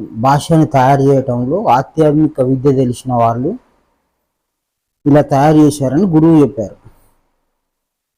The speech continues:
తెలుగుని గమనిస్తే, గు అనే అక్షరం పక్కకు తీసి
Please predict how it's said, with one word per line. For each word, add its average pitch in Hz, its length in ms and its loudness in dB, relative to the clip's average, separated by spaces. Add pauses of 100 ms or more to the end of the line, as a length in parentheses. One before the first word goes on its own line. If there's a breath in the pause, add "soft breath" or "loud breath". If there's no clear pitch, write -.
(720)
తెలుగుని 226 680 0
గమనిస్తే, 175 520 -2
గు 147 280 0
అనే 185 160 2
అక్షరం 175 300 -4
పక్కకు 156 400 -2
తీసి 147 560 -2